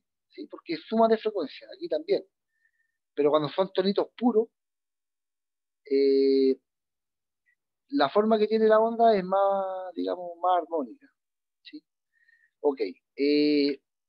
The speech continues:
ya, eso ya lo vimos, ¿no es cierto? Lo del, esto lo del timbre, ¿no es cierto? Y vamos a ver acá, hay, eh,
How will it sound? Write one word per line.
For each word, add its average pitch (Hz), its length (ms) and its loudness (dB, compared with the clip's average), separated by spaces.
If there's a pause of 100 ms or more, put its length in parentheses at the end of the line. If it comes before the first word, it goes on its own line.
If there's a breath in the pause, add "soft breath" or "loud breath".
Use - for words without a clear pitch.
ya, 156 160 0
eso - 260 -4
ya 240 80 4
lo 226 100 4
vimos, 208 320 2
¿no 175 60 -20
es - 60 -20
cierto? 214 340 -2
Lo 185 300 2
del, 175 160 -2 (1700)
esto 156 220 -8
lo 180 100 0
del 160 220 -4
timbre, 156 340 -2
¿no 160 80 -14
es - 60 -18
cierto? 254 320 -14 (720 soft breath)
Y 202 100 -4
vamos 294 280 4
a - 20 4
ver 294 200 2 (480)
acá, 233 360 0 (1400)
hay, 208 560 4
eh, 165 680 4